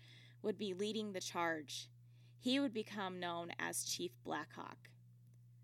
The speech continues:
The rage between these groups did not begin with one single action. It was many actions built over time of frustrations and hateful beliefs.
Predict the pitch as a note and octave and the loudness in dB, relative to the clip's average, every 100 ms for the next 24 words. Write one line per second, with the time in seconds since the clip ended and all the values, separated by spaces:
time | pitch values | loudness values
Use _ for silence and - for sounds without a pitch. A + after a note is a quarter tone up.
0 | - - - - - - - - A3 A3 | -20 -20 -20 -20 -20 -20 -14 2 6 10
1 | A#3 B3+ C4+ B3+ B3+ A3+ A3+ A3 G#3+ G3+ | 8 8 2 2 2 4 2 2 2 2
2 | G#3 - G3+ F#3 F#3+ - G3 F#3 F3+ F3+ | 2 2 0 2 2 2 0 2 2 0
3 | F#3+ - F#3 G3 - F3+ E3+ - D3+ - | -2 -4 -4 -2 -4 -4 -4 -2 -2 -2
4 | - E3 F3 - - - - - - G3 | -2 -2 -4 -10 -20 -20 -20 -6 2 4
5 | G#3 G3 G#3+ A#3 D3+ F3 F#3 - E3+ E3+ | 4 6 6 8 8 8 6 -4 -6 -4
6 | - F#3+ G3+ G3 F3 F3+ - F#3+ F3+ E3 | 0 2 2 -2 -2 -4 0 4 4 2
7 | E3+ - F#3 - G3 G3 G3+ F3 F3 E3+ | -4 -2 0 2 2 2 0 -4 -4 -4
8 | - G3 - F3+ E3+ E3+ F3+ D3 - - | 0 0 2 -2 0 0 0 -2 -4 -4